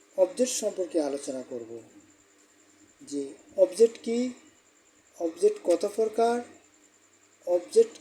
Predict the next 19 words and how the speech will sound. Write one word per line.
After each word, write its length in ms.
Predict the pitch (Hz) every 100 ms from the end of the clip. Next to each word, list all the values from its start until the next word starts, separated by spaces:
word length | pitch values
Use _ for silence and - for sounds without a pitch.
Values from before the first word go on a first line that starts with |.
| -
কিভাবে 340 | 220 226 240
বুঝতে 340 | 220 202 - 220
পারবো, 380 | 214 202 196 226 254 - - _ _ _ _ _ _ _
বাক্যের 480 | - 175 180 - 226
মধ্যে 320 | 214 208 214 240 247
কিভাবে 400 | - 214 202 196 180
কাজ 180 | 165 151 -
করে। 200 | 135 120 113 - _ _ _ _ _ _ _ _ _ _ _ _ _ _ _ _ _ _ _ -
অবজেক্ট 420 | 196 196 254 262 220
মূলত 280 | 220 226 240 254 247 -
হলো 200 | 175 190 208
এক 200 | 190 190 190
ধরনের 380 | 196 202 202 214 -
কর্ম। 320 | 165 151 131 123 - - - - - - - - - - _ -
কর্ম 180 | 180 208
মানে 240 | 233 240 262 262 -
হচ্ছে 260 | 196 - 240 220
যার 240 | 170 175 214
দ্বারা 240 | 226 233